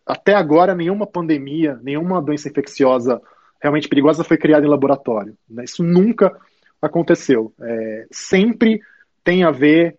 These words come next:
com, é, patógenos, com vírus, bactérias, enfim, que vêm da natureza, que em geral saltam de outros animais pros seres humanos e que tão di-, é uma coisa que tá diretamente ligada à degradação ambiental, né,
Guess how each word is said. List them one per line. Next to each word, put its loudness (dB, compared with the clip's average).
com, -2
é, -4
patógenos, 0
com -8
vírus, 2
bactérias, -2
enfim, -10
que 4
vêm 2
da 2
natureza, 2
que -10
em 0
geral 4
saltam -2
de 2
outros 2
animais -8
pros -18
seres -6
humanos -8
e -10
que -6
tão -2
di-, -8
é -6
uma -2
coisa 0
que 4
tá 4
diretamente 0
ligada 2
à -2
degradação 0
ambiental, 0
né, -6